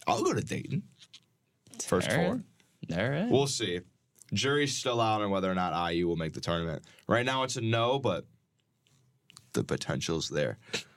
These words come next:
Speaker 1: Let's talk about the Super Bowl.
Speaker 2: There is hope.
Speaker 1: Let's talk about the Super Bowl.
Speaker 2: Let's do it.
Speaker 1: I feel like we kinda said all there needs to be said in the last time.
Speaker 2: Yeah.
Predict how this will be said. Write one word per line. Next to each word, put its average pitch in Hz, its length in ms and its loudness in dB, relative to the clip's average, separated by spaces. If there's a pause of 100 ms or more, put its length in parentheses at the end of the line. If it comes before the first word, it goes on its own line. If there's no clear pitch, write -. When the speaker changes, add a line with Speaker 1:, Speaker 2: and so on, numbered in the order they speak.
(260)
Speaker 1:
Let's 160 120 2
talk 202 120 0
about 170 140 2
the 143 60 -2
Super 117 260 -2
Bowl. 87 240 0 (100)
Speaker 2:
There 80 240 -2
is 92 160 0
hope. - 300 -16 (240)
Speaker 1:
Let's - 120 -8
talk 123 100 4
about 104 140 0
the - 60 -8
Super 69 180 -2
Bowl. - 120 0
Speaker 2:
Let's 113 100 0
do 127 160 2
it. - 100 -2 (960)
Speaker 1:
I 135 100 4
feel 185 200 2
like 233 120 2
we 175 100 2
kinda 143 220 2 (180)
said 120 400 0
all 113 140 4
there 104 160 4
needs 104 180 0
to - 80 -6
be 92 80 2
said 87 540 -2 (140)
in 92 160 2
the 76 80 0
last 67 460 0
time. 156 440 -2
Speaker 2:
Yeah. 147 320 -2